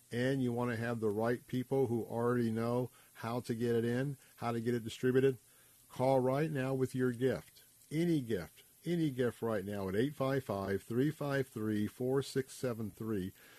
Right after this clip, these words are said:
That's eight five five, three five three, four six seven three.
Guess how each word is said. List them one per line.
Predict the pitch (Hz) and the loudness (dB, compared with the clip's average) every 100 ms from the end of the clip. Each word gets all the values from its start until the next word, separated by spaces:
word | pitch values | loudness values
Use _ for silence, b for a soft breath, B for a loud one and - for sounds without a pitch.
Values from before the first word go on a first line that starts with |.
| B B | B B
That's | 104 95 | -4 0
eight | 113 135 | 0 0
five | - 123 123 | -2 -2 -2
five, | 107 101 101 | -2 0 -2
three | - 117 | -2 -2
five | 120 117 117 110 | -2 -4 -4 -4
three, | 104 98 | -4 -6
four | - 120 120 | -4 -4 -4
six | - 123 - | -4 -6 -4
seven | 120 113 104 | -2 -2 -4
three. | 104 104 104 | -2 -2 -2